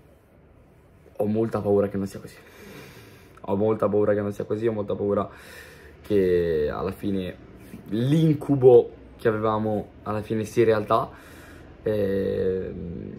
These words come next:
e adesso ci sono diverse strade, ci sono diversi modi di pensarla. Prima di andare a vedere questi però andiamo a capire cosa è successo ieri. Ehm, un primo tempo che sembrava tranquillo,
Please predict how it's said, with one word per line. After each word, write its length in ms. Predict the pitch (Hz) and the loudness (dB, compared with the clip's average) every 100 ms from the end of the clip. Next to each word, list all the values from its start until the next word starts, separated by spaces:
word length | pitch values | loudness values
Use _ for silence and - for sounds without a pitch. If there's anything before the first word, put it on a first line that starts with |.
| - | -16
e 120 | - 117 | -4 2
adesso 580 | 123 139 - 165 - - | 2 2 2 2 2 -6
ci 240 | - - 120 | -14 -8 0
sono 240 | 147 147 | 4 4
diverse 320 | 135 113 - | 4 2 -2
strade, 520 | 107 104 87 82 80 - | -8 -4 -4 -4 -8 -10
ci 180 | - 113 | -16 -14
sono 320 | - 113 110 | -4 -2 0
diversi 760 | 107 104 101 - 107 98 95 | 0 -2 -4 -8 -6 -4 -4
modi 240 | 95 101 98 | -4 -4 -4
di 80 | 101 | -6
pensarla. 560 | 98 - - - - - - - - - | -8 -8 -14 -16 -20 -20 -20 -20 -20 -14
Prima 180 | - 131 | 0 2
di 60 | 135 | 6
andare 120 | 135 | 6
a 20 | |
vedere 220 | 135 135 | 6 4
questi 300 | 127 170 - | 4 -2 -4
però 400 | 135 135 156 - - | 0 2 2 -2 -6
andiamo 260 | 135 156 | 0 0
a 40 | 170 | 0
capire 280 | 123 123 113 | 2 2 4
cosa 160 | 110 | 2
è 40 | 104 | 0
successo 380 | - 104 - | -8 -10 -4
ieri. 320 | 107 92 90 - - - - - - - - | -4 -2 -4 -10 -20 -16 -16 -16 -20 -20 0
Ehm, 920 | 120 117 110 110 110 104 98 98 98 | 6 6 6 2 2 2 0 -2 -4
un 80 | 95 | -6
primo 180 | 120 135 | -2 0
tempo 220 | 170 175 | 0 2
che 80 | 127 | 0
sembrava 320 | 123 120 113 | 2 0 2
tranquillo, 640 | 113 120 131 127 131 - | 2 0 0 2 2 2